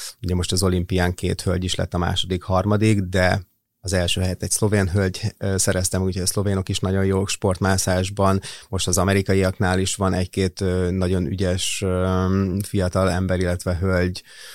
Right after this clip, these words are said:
Úgyhogy én úgy mondanám, hogy azért, azért, azért vegyes, vegyes ez a, ez a, ez a skála.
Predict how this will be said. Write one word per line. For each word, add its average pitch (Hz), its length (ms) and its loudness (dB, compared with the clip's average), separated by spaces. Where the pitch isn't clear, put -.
Úgyhogy 110 280 2
én 202 160 0
úgy 247 100 2
mondanám, 104 400 4
hogy 107 120 4
azért, 104 380 4
azért, 101 440 2
azért 101 260 0
vegyes, 87 360 0
vegyes 87 340 -4
ez 95 120 -6
a, 90 180 0
ez 104 100 -10
a, 92 200 -4
ez 90 180 -4
a 98 40 -8
skála. 95 500 -2